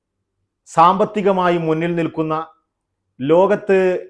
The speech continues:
എണ്ണ ഉൽപാദന രാഷ്ട്രങ്ങളുടെ പട്ടികയിൽ മുൻനിരയിൽ നിൽക്കുന്ന സൗദി അറേബ്യയുമായി അദ്ദേഹത്തിന് ഒരു ബന്ധം സ്ഥാപിക്കണം പോലും. സൗദിയുമായി അദ്ദേഹത്തിന് എനർജി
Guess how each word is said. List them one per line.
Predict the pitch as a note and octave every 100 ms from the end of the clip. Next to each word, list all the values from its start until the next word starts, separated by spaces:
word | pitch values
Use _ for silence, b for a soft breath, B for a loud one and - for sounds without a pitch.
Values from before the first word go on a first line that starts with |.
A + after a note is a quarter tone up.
| -
എണ്ണ | D#3+ G3
ഉൽപാദന | G#3 G3 F#3 F#3 F#3 F3+ F3
രാഷ്ട്രങ്ങളുടെ | E3+ E3 - E3+ E3+ E3+
പട്ടികയിൽ | D#3+ D#3 - E3+ E3 D#3
മുൻനിരയിൽ | D3 D#3 F3+ F#3+ F3+ E3+
നിൽക്കുന്ന | D#3+ - D#3
സൗദി | D3 - F#3 A3 G#3 G3+
അറേബ്യയുമായി | F3 E3 E3 D#3 D#3+ D3+ D3
അദ്ദേഹത്തിന് | C#3 B2 D#3 C3+ C#3 C3+ C3+ C#3 C3+
ഒരു | C3
ബന്ധം | B2 A#2+ D#3 E3+ E3+ D#3+
സ്ഥാപിക്കണം | _ C3+ C3 B2 B2+ B2
പോലും. | G#2+ G#2 E2+ _ _ _ _ _ _ _ _ _
സൗദിയുമായി | - A#2 D3+ D#3 E3+ D#3 D3 D#3 F3+ - _ _ _ _ _ _ _ _ _ _ _ _ _ -
അദ്ദേഹത്തിന് | D3+ F#3 F3 F3+ E3+
എനർജി | D#3 E3 F3+ D#3 E3+ C3